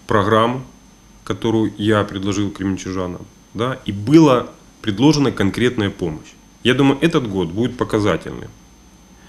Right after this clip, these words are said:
Если этой помощи не будет – у меня нет никаких обязательств, я точно так же могу спокойно выйти из фракции. То есть я не планирую голосовать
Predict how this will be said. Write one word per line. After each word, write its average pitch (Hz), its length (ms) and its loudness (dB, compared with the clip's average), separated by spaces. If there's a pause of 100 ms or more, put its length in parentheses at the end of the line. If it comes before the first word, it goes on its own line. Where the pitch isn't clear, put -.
(720)
Если 101 600 -2 (360)
этой 104 280 -2
помощи 90 640 -6 (240)
не 101 100 0
будет – 139 360 -2 (500)
у 110 60 -4
меня 123 180 4
нет 123 300 4
никаких 98 480 -4
обязательств, 104 640 -4 (340)
я 95 400 2 (400)
точно 92 280 -6
так 120 180 2
же 110 100 -2
могу 98 320 -2
спокойно 110 500 -2
выйти 90 520 -2
из - 140 -14
фракции. - 440 -6 (220)
То - 40 2
есть 107 140 2
я 127 180 4
не 127 260 6
планирую 117 640 2 (800)
голосовать 107 760 0